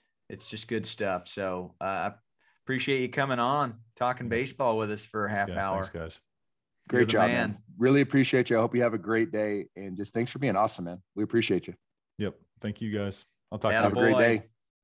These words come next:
Speaker 3: Dugout Mugs, get 'em.
Speaker 2: See you, boys.
Speaker 1: Round of applause.
Speaker 3: See you, dude.
Speaker 2: Later.
Speaker 1: This birchwood smells really good, man.
Speaker 3: I can't wait, man. Hey, you just gave me an idea. I'm gonna go coaches get. I'm gonna go all over the map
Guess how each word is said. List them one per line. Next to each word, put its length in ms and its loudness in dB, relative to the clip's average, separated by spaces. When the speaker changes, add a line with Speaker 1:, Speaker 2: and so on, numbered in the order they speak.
Speaker 3:
Dugout 360 2
Mugs, 320 2
get 240 -6
'em. 200 -10
Speaker 2:
See 120 -14
you, 20 -14
boys. 240 -12
Speaker 1:
Round 260 -10
of 60 -16
applause. 220 -10
Speaker 3:
See 60 6
you, 40 6
dude. 160 2
Speaker 2:
Later. 140 -4
Speaker 1:
This 120 -8
birchwood 580 -4
smells 380 -8
really 220 -4
good, 260 -4
man. 300 -10
Speaker 3:
I 100 4
can't 280 4
wait, 220 6
man. 180 2
Hey, 140 4
you 120 0
just 220 -2
gave 140 2
me 60 0
an 80 0
idea. 300 -2
I'm 80 -2
gonna 120 -4
go 140 -2
coaches 440 -6
get. 160 0
I'm 80 2
gonna 140 -4
go 100 -4
all 200 -2
over 140 -4
the 120 -6
map 300 -6